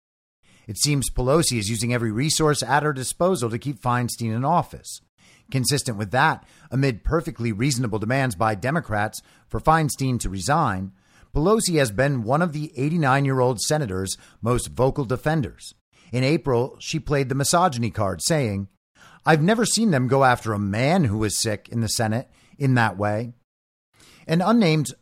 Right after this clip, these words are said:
Pelosi family confidant has essentially confirmed the scheme, telling Politico that if Di Fei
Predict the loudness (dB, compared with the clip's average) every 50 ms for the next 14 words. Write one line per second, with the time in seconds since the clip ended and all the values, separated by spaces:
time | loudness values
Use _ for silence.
0 | _ -4 -2 2 2 4 4 2 0 -2 -2 0 0 0 0 -2 -2 0 0 2
1 | 2 2 0 -2 -6 -6 -8 -8 -12 -14 -16 _ _ -20 -20 _ _ 0 2 2
2 | 2 2 2 2 2 0 0 -2 -4 -2 0 0 0 0 0 0 2 2 0 0
3 | -2 -2 -2 -2 -2 -2 -2 -2 0 -2 -2 -2 0 0 2 2 0 -2 -2 -2
4 | -2 -2 -2 0 -2 -2 -2 0 0 0 0 0 -2 -6 _ _ _ _ _ _
5 | -20 -20 -20 -6 -2 -2 -2 -2 -4 -6 0 2 4 4 6 4 2 0 2 2
6 | 2 2 4 2 2 0 -2 -4 -6